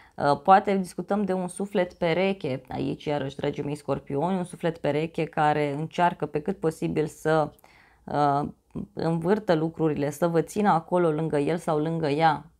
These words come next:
Acum, mai aveți grijă la aceste mici, mari, uh,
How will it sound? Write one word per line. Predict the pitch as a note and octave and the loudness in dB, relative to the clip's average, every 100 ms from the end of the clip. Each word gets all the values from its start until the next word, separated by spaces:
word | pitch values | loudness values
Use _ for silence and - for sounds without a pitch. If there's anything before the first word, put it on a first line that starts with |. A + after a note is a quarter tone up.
| _ _ _ _ _ | _ _ _ _ _
Acum, | - F3 A3+ B3 G#3+ - | -10 -2 4 4 4 -4
mai | - F#3+ G#3 | -6 -2 0
aveți | G#3+ A3 | 0 -4
grijă | A3+ G#3 | -6 -4
la | F3 | -2
aceste | D#3 D#3+ E3+ - D#3+ D#3 D3 C#3+ - | -2 -4 -8 -6 -4 0 -2 -4 -6
mici, | E3 E3+ - | -6 -6 -2
mari, | D#3+ D#3+ D#3 D3+ | 0 0 -2 -2
uh, | D3+ D3 C#3 C3+ | -2 -2 -2 -2